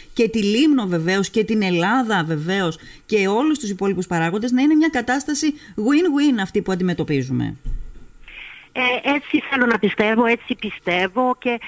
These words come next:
Speaker 2: θέλω να, να, να, να τονίσω επίσης ότι, ε,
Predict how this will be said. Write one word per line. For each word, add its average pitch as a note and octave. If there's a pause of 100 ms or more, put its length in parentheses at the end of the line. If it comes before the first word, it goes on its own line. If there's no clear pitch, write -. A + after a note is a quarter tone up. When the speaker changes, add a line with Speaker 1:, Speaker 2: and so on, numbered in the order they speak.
(240)
Speaker 2:
θέλω B3
να, B3+
να, F#3+ (120)
να, F#3
να F#3+
τονίσω G#3+
επίσης F#3+
ότι, F#3+ (640)
ε, F3